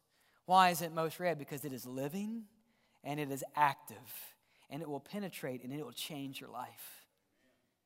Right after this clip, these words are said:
So let's read that word today. Second Timothy, beginning in chapter three, verse one. "But know this," the Apostle Paul says,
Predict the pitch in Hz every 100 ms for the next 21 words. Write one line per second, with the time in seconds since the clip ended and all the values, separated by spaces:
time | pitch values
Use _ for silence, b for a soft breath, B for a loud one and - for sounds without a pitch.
0 | _ _ 156 185 - 175 165 160 139 143
1 | 139 131 120 110 107 - 123 110 - 208
2 | 214 202 196 202 185 - b b 160 180
3 | 190 185 180 175 - 175 170 165 - 202
4 | 202 196 196 B B 180 180 180 185 214
5 | 208 180 - - - - _ _ _ _
6 | _ _ _ - - _ 165 240 220 240
7 | 277 254 247 143 - - - - - b
8 | b b b 160 185 165 160 160 165 143
9 | 135 147 107 - -